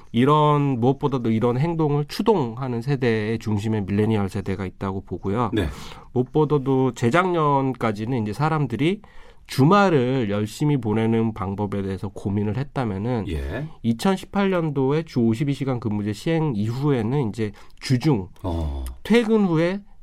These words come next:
Speaker 1: 퇴근한 다음에 이제 잠들기까지의 다섯, 여섯 시간 정도의 시간을
Speaker 2: 네.
Speaker 1: 어떻게 활용하고 즐길 것인가에 대해서 사람들이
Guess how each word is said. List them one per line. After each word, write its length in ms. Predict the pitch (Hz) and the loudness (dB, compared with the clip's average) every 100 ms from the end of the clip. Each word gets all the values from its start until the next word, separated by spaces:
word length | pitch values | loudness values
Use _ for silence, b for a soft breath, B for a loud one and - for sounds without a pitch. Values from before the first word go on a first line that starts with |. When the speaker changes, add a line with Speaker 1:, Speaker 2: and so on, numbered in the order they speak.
| - | -20
Speaker 1:
퇴근한 460 | - 202 196 185 165 | 0 2 4 2 2
다음에 420 | 117 101 123 131 | 0 0 0 0
이제 140 | 110 113 | -2 -4
잠들기까지의 1120 | - 104 127 139 127 - 101 95 101 113 127 b b b - | -2 0 2 0 -2 -6 -8 -6 -4 -4 -6 b b b -4
다섯, 380 | 104 104 127 104 | -2 2 2 2
여섯 180 | 101 123 | -2 -6
시간 340 | - 117 107 | -4 -2 0
정도의 540 | 101 101 107 101 104 | -2 -4 -6 -4 -4
시간을 600 | 101 - 156 127 127 98 - | -2 -2 0 2 0 -2 -2
Speaker 2:
네. 160 | 101 80 - 95 | -4 -4 -6 -2
Speaker 1:
어떻게 560 | 107 - 147 - 127 | -2 -2 -6 -2 -4
활용하고 640 | 107 156 165 160 147 135 113 | -2 -2 0 0 0 -2 -4
즐길 480 | - 104 110 131 | 0 2 4 2
것인가에 640 | 127 101 98 98 95 92 92 | 0 -2 0 0 0 -2 -2
대해서 380 | 95 92 117 | -2 -2 -4
사람들이 680 | 117 123 123 117 117 120 | -4 -2 -2 -4 -2 -2